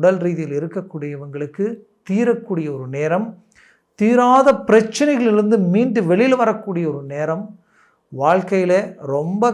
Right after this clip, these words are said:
கஷ்டப்பட்டு மீளா கடன்ல நான் வந்து மாட்டிக்கிட்டேன், நான் உழைப்பு உழைப்புன்ட்டு சம்பாரிச்ச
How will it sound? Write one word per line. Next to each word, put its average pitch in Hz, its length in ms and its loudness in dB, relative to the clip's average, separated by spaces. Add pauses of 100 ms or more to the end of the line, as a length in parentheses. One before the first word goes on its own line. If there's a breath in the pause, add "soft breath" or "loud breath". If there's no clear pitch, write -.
கஷ்டப்பட்டு 180 560 -4 (420)
மீளா 226 360 2 (280)
கடன்ல 208 340 4 (140)
நான் 156 200 -4
வந்து 151 220 -6 (540)
மாட்டிக்கிட்டேன், 156 680 -6 (640 loud breath)
நான் 131 180 -6
உழைப்பு 180 320 -2
உழைப்புன்ட்டு 175 560 -2 (400)
சம்பாரிச்ச 220 680 2